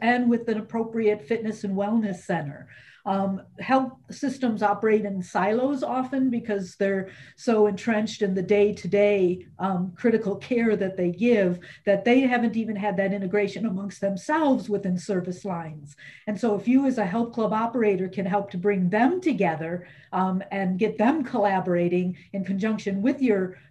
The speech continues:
fitness and wellness center, um, they're, the, they're ve-, incredibly receptive if you can find the time,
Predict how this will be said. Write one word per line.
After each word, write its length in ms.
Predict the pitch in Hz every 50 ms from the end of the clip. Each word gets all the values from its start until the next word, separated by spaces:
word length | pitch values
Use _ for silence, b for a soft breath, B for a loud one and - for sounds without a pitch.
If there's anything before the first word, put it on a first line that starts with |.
| B _ -
fitness 420 | 240 240 - 190 196 196 - -
and 100 | 185 180
wellness 400 | 180 175 175 180 175 175 175 -
center, 420 | - 185 170 170 170 175 175 175 B B B B B
um, 240 | 180 180 180 180 - -
they're, 380 | 208 185 233 220 202 202 202 202
the, 380 | 226 - 233 220 202 214 208 214
they're 220 | 214 190 220 214 208
ve-, 180 | 202 214 269
incredibly 840 | 277 262 233 214 214 - - - 320 320 330 320 247 254 262 254 233
receptive 720 | 208 208 202 - - 269 269 269 269 - 202 175 160 180
if 160 | 202 185 185
you 80 | 214 202
can 220 | - 208 202 196
find 300 | - 214 220 226 220 208
the 60 | 196
time, 440 | 185 - - 208 208 214 202 196 190